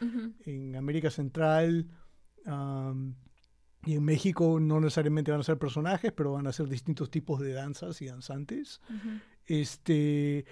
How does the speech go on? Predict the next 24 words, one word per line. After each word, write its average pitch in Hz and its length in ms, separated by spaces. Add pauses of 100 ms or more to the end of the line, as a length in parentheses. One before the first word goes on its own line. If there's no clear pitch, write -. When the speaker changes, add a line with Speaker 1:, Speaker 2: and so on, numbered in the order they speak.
(160)
Speaker 2:
y 175 140
eso 180 200
sí 185 140
van 170 160
a 165 60
tener 160 280
mu-, 165 220 (100)
una 165 140
influencia 151 480
mucho 151 240
más 147 160
local 151 340
de 151 120
la 139 100
música 139 360
local, 180 440
los 170 160
instrumentos 139 500
locales, 202 720 (200)
Speaker 1:
Ujú. 226 220
Speaker 2:
y 160 80
también 170 520
influencias, 165 920
este, 139 1000